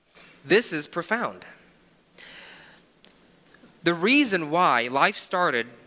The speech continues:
to multiply like crazy in Genesis chapter one is because God's presence was thick in their,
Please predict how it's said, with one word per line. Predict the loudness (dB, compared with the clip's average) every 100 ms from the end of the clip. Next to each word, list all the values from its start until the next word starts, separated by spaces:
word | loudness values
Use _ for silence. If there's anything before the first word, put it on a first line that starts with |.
| -8
to | -6
multiply | -2 -2 -2 -6 -2 0 0
like | 0 -2 -2
crazy | -2 0 0 -6 -8
in | -4
Genesis | -2 -2 -6
chapter | -2 -2 -4
one | -6 -2 -2
is | -6 -10
because | -6 -4 -6
God's | -2 2 2 0 -10 -16
presence | -4 -2 -2 -6 -10 -6
was | -4 -4
thick | -6 -8 -6 -6 -6
in | -6 -4
their, | 0 0 0